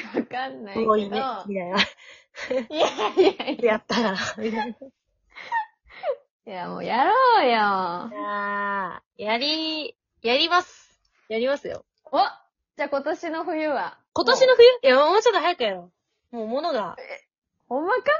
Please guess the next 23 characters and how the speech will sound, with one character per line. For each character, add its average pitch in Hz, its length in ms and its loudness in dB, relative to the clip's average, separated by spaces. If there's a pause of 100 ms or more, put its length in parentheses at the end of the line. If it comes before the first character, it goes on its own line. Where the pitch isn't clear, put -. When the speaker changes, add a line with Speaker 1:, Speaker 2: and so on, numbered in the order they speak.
(520)
Speaker 2:
ほ 294 180 -8
ん 311 100 -8
ま、 285 80 -2
ほ 254 180 -4
ん 269 120 -14
ま。 269 260 -8
Speaker 1:
<laughs> - 60 -20
自 226 100 -6
分 285 160 -2
で 285 80 -4
ハ 294 220 -2
ー 285 40 -2
ド 269 140 -2
ル 254 200 -4
を。 247 100 -14 (1200)
で 339 100 2
も 339 140 4
さ、 262 180 0
な 359 140 0
ん 392 40 -6
か 269 120 -4
中 - 60 -18
途 508 280 0